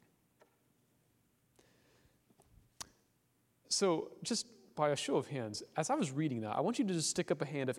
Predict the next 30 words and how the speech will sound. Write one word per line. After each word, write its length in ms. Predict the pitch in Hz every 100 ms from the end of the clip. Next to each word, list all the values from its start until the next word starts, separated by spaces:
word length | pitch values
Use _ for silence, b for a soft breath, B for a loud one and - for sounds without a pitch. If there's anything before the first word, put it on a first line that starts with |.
| -
anything 440 | 190 269 294 240
in 220 | 175 160 139
there 280 | 107 95 - b b -
kind 280 | - 170 214
of 80 | 190
made 240 | 170 180 147
you, 180 | 156
like, 180 | 135 127 117
react, 720 | 117 120 113 107 - - - b b -
almost, 300 | 151 147 143
like, 160 | 117
viscerally, 460 | 123 143 131 110 107
like, 180 | 104 151
"Man, 160 | 147
I 100 | 120
don't 280 | 143 170 127
get 240 | 165 160
this," 500 | 170 165 - - - b b b -
or, 100 | 120
"Man, 200 | 147 135
I 80 |
don't 200 | 147 190 -
even 180 | 165 151
know 140 | 156
that 80 | 160
I 120 | 110
like 440 | 113 117 127 190 156
what 140 | 147
I'm 260 | 127 120 123
reading." 460 | 139 123 - -